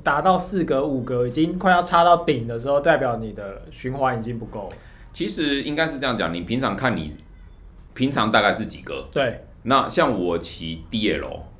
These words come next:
Speaker 2: 就是三格，那我只要到了第四格，哎，就要注意了，是因为走走停停造成水温增加呢，还是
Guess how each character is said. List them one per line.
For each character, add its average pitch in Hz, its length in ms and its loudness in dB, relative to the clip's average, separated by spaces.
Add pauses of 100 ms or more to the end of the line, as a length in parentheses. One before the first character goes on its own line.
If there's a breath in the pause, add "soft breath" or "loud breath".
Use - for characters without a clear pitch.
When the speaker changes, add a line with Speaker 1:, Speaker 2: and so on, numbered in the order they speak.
(160)
Speaker 2:
就 92 160 -6
是 90 140 -8
三 73 200 -8
格， 73 100 -14 (720)
那 131 260 0 (520)
我 143 160 2
只 - 120 0
要 127 120 6
到 127 200 8
了 101 80 4
第 98 140 0
四 - 260 -2
格， 78 320 0 (300)
哎， 110 180 2 (580)
就 123 80 2
要 113 120 10
注 113 180 0
意 104 160 -2
了， 76 220 -4
是 131 340 -4
因 120 320 2
为 110 440 4
走 104 140 0
走 107 180 2
停 95 200 -4
停 90 180 -8
造 95 200 2
成 82 160 -6
水 78 120 -6
温 85 160 -4
增 92 220 -4
加 90 200 2
呢， 90 260 -4 (100)
还 92 340 -2
是 104 400 -2